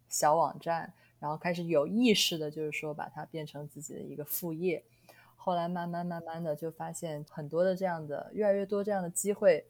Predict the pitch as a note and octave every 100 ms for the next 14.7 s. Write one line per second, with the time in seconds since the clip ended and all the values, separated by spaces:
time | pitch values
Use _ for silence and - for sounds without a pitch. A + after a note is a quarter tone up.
0 | - _ _ E3 D3 - D3 D3 D3 D#3+
1 | C#3+ - - _ _ _ _ - E3+ D3+
2 | - E3+ E3+ E3+ D#3+ - D3 D3+ E3 E3
3 | D#3 D#3 D#3 D#3 D#3 D3+ E3 D3+ C3+ -
4 | - - - C3+ B2+ B2+ A#2+ D3+ - D#3
5 | D3 D3 D3+ - _ D3 C#3 B2 - F3
6 | _ - F3+ F#3+ F#3 G3 F#3 E3 F#3 F3+
7 | F3+ F3+ - G3+ F3+ E3+ D#3+ - F3+ F#3+
8 | F#3 E3 D#3+ E3 D3 - - E3+ G3 F3+
9 | D3 - D#3 D#3 C#3+ C3+ E3 D#3+ C#3 E3+
10 | D3+ C#3+ D3 C#3 - F#3+ - - - -
11 | _ - D3+ E3 E3+ E3 D#3+ D#3+ D3+ C#3
12 | C#3 D#3 D3 D3 D3 D3 D#3 - A3+ -
13 | _ _ _ - E3+ - E3+ E3 D#3 E3
14 | - G#3 D#3+ G3+ - D3